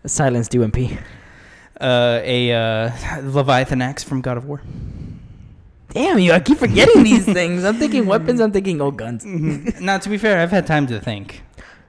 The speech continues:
Speaker 1: I hate you, that's why I
Speaker 2: Have
Speaker 1: said
Speaker 2: you ever had to stop playing a game because it was too scary?
Speaker 1: Yes.
Speaker 2: Which one?
Speaker 1: Um, it was,
Speaker 2: Fear,
Speaker 1: uh,
Speaker 2: right?
Speaker 1: Fear, yeah.
Speaker 2: Fear one?
Speaker 1: Yes.
Speaker 2: Same for me. Fear one, I think it
Speaker 1: God,
Speaker 2: was.
Speaker 1: such a good game.
Speaker 2: Actually,
Speaker 1: I
Speaker 2: no, s-, uh, Bioshock.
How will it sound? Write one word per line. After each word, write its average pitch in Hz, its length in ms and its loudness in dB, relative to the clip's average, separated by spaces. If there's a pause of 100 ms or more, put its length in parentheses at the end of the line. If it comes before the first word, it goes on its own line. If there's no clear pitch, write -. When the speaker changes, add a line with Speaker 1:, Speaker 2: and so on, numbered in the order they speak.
(160)
Speaker 1:
I - 40 -18
hate 65 200 -8
you, 64 140 -10
that's - 180 -12
why 76 120 -8
I - 20 -8
Speaker 2:
Have 151 160 0
Speaker 1:
said 180 80 2
Speaker 2:
you 190 80 4
ever 220 440 0
had 156 320 -2
to 147 140 -8
stop 156 320 -6
playing 151 220 -2
a 139 40 -2
game 156 240 -4
because 143 240 -6
it 143 40 -6
was 135 100 -6
too - 140 -12
scary? 156 500 -8 (920)
Speaker 1:
Yes. - 340 -6 (580)
Speaker 2:
Which - 220 -8
one? 120 100 -14 (880)
Speaker 1:
Um, 92 1000 -2 (840)
it 113 80 0
was, 120 160 2
Speaker 2:
Fear, - 60 -18 (120)
Speaker 1:
uh, 107 60 -4
Speaker 2:
right? 131 80 -10
Speaker 1:
Fear, 107 240 0
yeah. 104 160 -2
Speaker 2:
Fear 147 140 0
one? 175 320 -4 (380)
Speaker 1:
Yes. - 380 -8
Speaker 2:
Same 143 200 -4
for 131 140 -10
me. 104 120 -12
Fear 120 240 -10
one, 110 140 -14
I 117 40 -18
think 117 100 -6
it - 20 -2
Speaker 1:
God, 101 180 -2
Speaker 2:
was. 107 180 -6
Speaker 1:
such 147 240 2
a 117 40 -4
good 107 180 -2
game. 101 160 -4
Speaker 2:
Actually, 214 220 0
Speaker 1:
I - 20 -2
Speaker 2:
no, 180 120 0
s-, - 160 -6
uh, 78 420 -12
Bioshock. 160 480 0